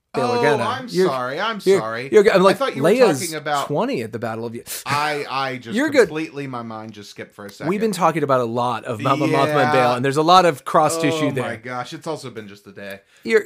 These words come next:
Speaker 2: Uh,
Speaker 1: you're okay.
Speaker 2: anyway,
Speaker 1: You're all good.
Speaker 2: uh,
Speaker 1: Don't worry about
Speaker 2: sorry
Speaker 1: it.
Speaker 2: about that. Um, let's continue, please.
Speaker 1: No, but
Speaker 2: I
Speaker 1: I'm just
Speaker 2: interrupted
Speaker 1: saying, like,
Speaker 2: you.
Speaker 1: like, we see in, especially the action-oriented way of Leia, her being far more, um,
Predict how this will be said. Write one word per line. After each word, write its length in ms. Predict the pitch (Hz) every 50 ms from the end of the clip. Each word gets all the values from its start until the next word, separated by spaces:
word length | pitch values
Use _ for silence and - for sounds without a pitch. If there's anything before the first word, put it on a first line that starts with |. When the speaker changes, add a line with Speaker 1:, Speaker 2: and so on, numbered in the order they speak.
| -
Speaker 2:
Uh, 60 | 196 202
Speaker 1:
you're 180 | 214 208 190
okay. 200 | 170 - - 175 175 175
Speaker 2:
anyway, 180 | 170 160 330
Speaker 1:
You're 200 | 349 359 370 381 370
all 180 | 349 339 320
good. 280 | 233 277 285 302 311 285
Speaker 2:
uh, 200 | 160 156 151 147
Speaker 1:
Don't 160 | 226 240 247
worry 160 | 262 277 311 349
about 80 | 330
Speaker 2:
sorry 320 | 247 180 156 143 - 165 143
Speaker 1:
it. 40 | 135
Speaker 2:
about 260 | 117 113 104 95 -
that. 400 | 107 98 95 98 110 - 120 - _ _ _ _ _ _ _ _ -
Um, 360 | 160 156 151 147 147 147 - -
let's 240 | 143 180 214 208 214
continue, 420 | - 143 127 - 117 101 101 113 120
please. 120 | - -
Speaker 1:
No, 120 | 349 330
but 100 | 269 285
Speaker 2:
I 40 | 277
Speaker 1:
I'm 40 | 240
just 200 | 269 285 - 277
Speaker 2:
interrupted 60 | 262
Speaker 1:
saying, 100 | 233 208
like, 160 | 196 196 180
Speaker 2:
you. 60 | 190 208
Speaker 1:
like, 220 | 202 - - _ _ _
we 320 | - 185 180 185 214 233 220
see 300 | - - 226 220 208 190
in, 320 | - 165 156 156 151 - _
especially 520 | - 151 - - 190 180 170 - 196 175 160
the 180 | 143 139 - _ -
action-oriented 1040 | - 131 127 - - - 160 143 131 - 139 117 107 113 120 120 127 131 - 139 135
way 320 | 127 127 127 131 131 131 131
of 200 | 131 120 104 107
Leia, 500 | 107 110 107 107 113 113 123 127 123 - - _ _ _ _ _ _ -
her 240 | 123 147 147 147
being 400 | 127 139 139 139 139 135 131 110
far 400 | - - - - 131 127 131 135
more, 500 | 135 131 127 120 113 117 127 117 113 - - 131
um, 460 | 117 117 113 113 110 107 104 101 -